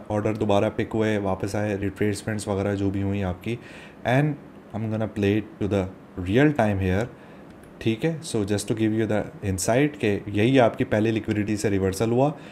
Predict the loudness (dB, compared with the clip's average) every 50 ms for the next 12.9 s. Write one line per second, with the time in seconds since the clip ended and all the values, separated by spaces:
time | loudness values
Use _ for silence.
0 | -18 -20 -10 -8 -8 -8 -2 -2 0 2 4 4 4 4 4 4 2 2 2 2
1 | 2 2 2 0 0 0 2 2 2 0 2 4 4 6 6 6 4 4 4 2
2 | 2 2 2 2 0 -4 -4 -2 -2 -2 -2 -2 -2 -2 -2 0 0 -2 -2 -2
3 | -4 -4 -2 0 0 -2 0 0 0 0 0 -2 -4 -8 -16 -20 -20 -20 -20 -20
4 | -20 -14 -8 -4 -4 -4 -2 -2 -2 -2 -2 -2 -2 -4 -4 -4 -6 -6 -6 -6
5 | -6 -8 -10 -10 -12 -16 -20 -20 -20 -20 -20 -20 -20 -20 -20 -20 -8 -2 -2 0
6 | 0 0 -2 -4 -4 -4 -2 0 2 2 2 2 0 0 0 0 -2 -4 -6 -6
7 | -8 -10 -10 -12 -14 -16 -18 -20 -20 -20 -20 -20 -18 -10 -4 -4 -2 -2 -2 -2
8 | -2 -2 0 0 0 -2 -2 -4 -6 -6 -4 -4 -4 -2 -2 -4 -4 -6 -8 -10
9 | -4 -2 2 4 6 4 4 4 -2 -10 -14 -6 -4 -4 -2 0 0 0 2 2
10 | 2 2 2 2 2 2 4 4 4 2 2 0 -4 -4 -2 0 0 2 2 2
11 | 2 2 2 2 0 0 0 -2 -4 -4 -4 -8 -10 -16 -20 -20 -20 -20 -10 -4
12 | 0 6 6 6 6 6 4 2 4 4 4 4 4 2 0 0 0